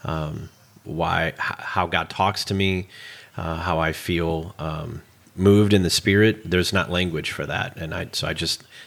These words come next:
that would be the best way I could describe it from a personal level is just, uh, there's a knowing might be the basic way of saying that. There's, there's a knowing through my experience in this world that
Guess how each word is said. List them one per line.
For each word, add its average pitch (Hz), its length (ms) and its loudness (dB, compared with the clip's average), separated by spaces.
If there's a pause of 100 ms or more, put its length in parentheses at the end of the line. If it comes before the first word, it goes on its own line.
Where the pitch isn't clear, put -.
that 95 120 0
would 101 80 0
be 95 140 4
the 90 100 2
best 87 260 0
way 85 200 2
I 87 100 0
could 80 180 -6
describe 85 420 0
it 80 60 -6
from 78 240 -6
a 80 120 -4
personal 113 440 2
level 82 300 -6
is 85 220 -4 (400)
just, - 240 0 (200)
uh, 85 220 0
there's 92 280 2
a 87 60 4
knowing 90 640 2 (220)
might 82 220 0
be 87 100 2
the 82 140 -2
basic 80 440 -2
way 78 140 -2
of - 80 -6
saying - 320 -4
that. - 200 -8 (520)
There's, 80 260 -2
there's 92 200 2
a 98 60 2
knowing 101 380 6
through 90 220 2
my 87 200 2
experience 85 520 0
in 80 80 -4
this 80 240 -4
world 80 320 -4
that 78 200 -6